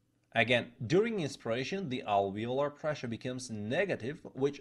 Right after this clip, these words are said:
sucks the air in. However, there are some diseases in which the patient's lungs are not able to create this negative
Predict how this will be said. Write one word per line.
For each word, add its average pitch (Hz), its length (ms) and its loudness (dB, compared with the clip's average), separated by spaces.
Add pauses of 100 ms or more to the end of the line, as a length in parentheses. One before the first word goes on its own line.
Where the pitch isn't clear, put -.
sucks 196 460 0
the 110 220 0
air 104 280 0
in. 170 280 -4 (1000)
However, 151 760 6
there 117 200 0
are 131 60 0
some 202 340 -2
diseases 123 720 -2
in 120 180 -2
which 147 240 -4
the 113 140 -2
patient's 156 680 -8
lungs 143 600 -2 (400)
are 131 140 4
not 160 420 2
able 160 260 0
to - 160 -12
create 131 760 0
this 131 400 -4
negative 131 560 0